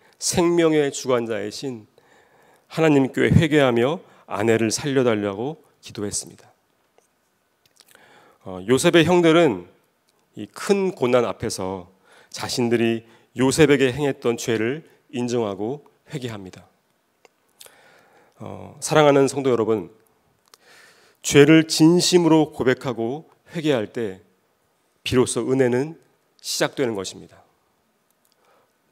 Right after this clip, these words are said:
구원은 하나님의 전적인 은혜로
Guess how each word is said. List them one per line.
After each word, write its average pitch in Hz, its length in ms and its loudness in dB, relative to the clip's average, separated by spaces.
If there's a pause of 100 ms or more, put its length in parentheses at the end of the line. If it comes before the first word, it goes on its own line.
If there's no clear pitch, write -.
(300)
구원은 135 720 6 (360)
하나님의 143 800 0 (300)
전적인 123 960 -2
은혜로 117 460 0